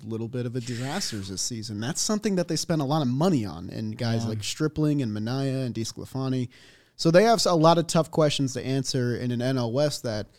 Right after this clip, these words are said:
Speaker 1: is looking like it's getting more competitive with the Diamondbacks, you know, rising up and looking like they're gonna make the playoffs, and Padres are weird. They'll probably be good next season if I had to bet.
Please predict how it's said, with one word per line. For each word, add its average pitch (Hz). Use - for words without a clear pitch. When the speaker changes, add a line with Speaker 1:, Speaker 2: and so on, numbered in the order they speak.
Speaker 1:
is 139
looking 226
like 139
it's 135
getting 139
more 127
competitive 131
with 131
the 123
Diamondbacks, 117
you 139
know, 113
rising 113
up 113
and 113
looking 117
like 110
they're 113
gonna 113
make 104
the 104
playoffs, 120
and 92
Padres 120
are 95
weird. 113
They'll 104
probably 117
be 117
good 113
next 117
season 117
if 101
I 101
had 98
to -
bet. 127